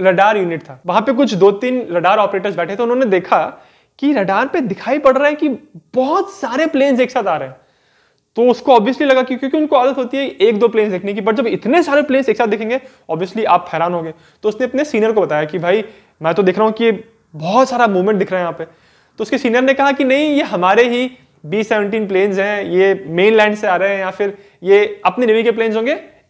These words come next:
इग्नोर करो। और ये जो उन्होंने वार्निंग इग्नोर की थी, ये actually जापानीज प्लेन्स थे जो पर्ल हार्बर पे अटैक करने के लिए आ रहे थे। आप सोचिए कि उनके सामने होके भी वो इस बात को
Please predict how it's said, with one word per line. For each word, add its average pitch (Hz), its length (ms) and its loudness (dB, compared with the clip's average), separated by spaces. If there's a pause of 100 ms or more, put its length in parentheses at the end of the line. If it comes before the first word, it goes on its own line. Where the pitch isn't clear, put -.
(140)
इग्नोर 175 340 0
करो। 143 340 -12 (1200)
और 170 120 0
ये 226 340 2
जो 339 120 2
उन्होंने 302 220 2
वार्निंग 202 400 2
इग्नोर 202 260 -2
की 214 160 -6
थी, 208 200 -8
ये - 240 -6
actually 208 580 -6
जापानीज 175 500 -4
प्लेन्स 160 380 -10
थे 147 100 -12 (800)
जो 156 100 -4
पर्ल 170 300 2
हार्बर 160 280 -2
पे 202 260 -8 (240)
अटैक 147 280 -4
करने 147 200 -8
के 135 100 -14
लिए 135 80 -8
आ 127 40 -8
रहे 127 120 -12
थे। 131 140 -20 (560)
आप 160 100 2
सोचिए 226 320 2
कि 269 140 0
उनके 202 380 0
सामने 220 500 2
होके 214 440 4
भी 196 240 -6 (760)
वो 214 640 2
इस 175 180 -2
बात 165 340 0
को 202 140 -6